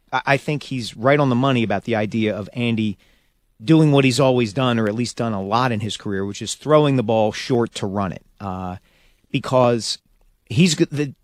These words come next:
I think the Chiefs want to get out to an early lead. They need to get out to an early lead. Uh, they wanna play that way. They wanna put,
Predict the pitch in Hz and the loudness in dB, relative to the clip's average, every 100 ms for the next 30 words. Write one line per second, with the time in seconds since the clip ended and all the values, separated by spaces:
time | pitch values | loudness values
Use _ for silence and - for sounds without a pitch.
0 | _ - 135 160 175 139 - 180 - 117 | _ -4 0 0 -2 -4 -2 -2 -2 -4
1 | 135 147 - - 143 113 120 117 120 110 | 0 0 -2 -4 -2 -2 0 -2 -2 -2
2 | - - 127 113 107 107 107 98 107 95 | -2 -2 -2 0 0 0 -2 -2 -2 0
3 | 110 113 131 160 175 123 98 104 95 90 | 0 2 2 4 2 0 -2 0 2 0
4 | - 110 101 101 98 92 90 92 87 - | -4 -8 -6 -4 -6 -6 -6 -8 -8 -12
5 | _ - _ _ 110 101 95 82 60 104 | _ -20 _ _ -4 -2 -4 -6 -10 -4
6 | 110 120 143 - 143 127 117 110 104 101 | -2 2 0 2 2 4 4 2 2 2
7 | 120 127 - 131 | 0 0 0 0